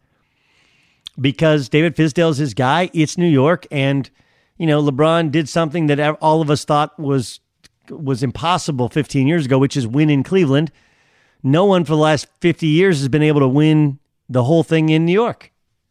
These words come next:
Porzingis coming back, the assumption is he'd be able to add another star and go from there. Philly, like,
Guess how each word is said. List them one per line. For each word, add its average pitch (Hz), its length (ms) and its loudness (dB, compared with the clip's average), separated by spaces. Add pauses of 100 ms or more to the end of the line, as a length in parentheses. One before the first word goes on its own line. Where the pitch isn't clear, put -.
(520)
Porzingis 139 500 -4
coming 156 200 -2
back, 151 480 -4
the 123 260 -8
assumption 151 460 -4
is 143 200 0
he'd 131 120 -2
be 143 100 0
able 135 140 0
to 127 80 -4
add 143 240 -2
another 143 220 -4
star 156 500 0 (320)
and 135 160 -2
go 156 100 0
from 151 180 -4
there. 160 360 -8 (600)
Philly, 214 600 0
like, 147 300 -4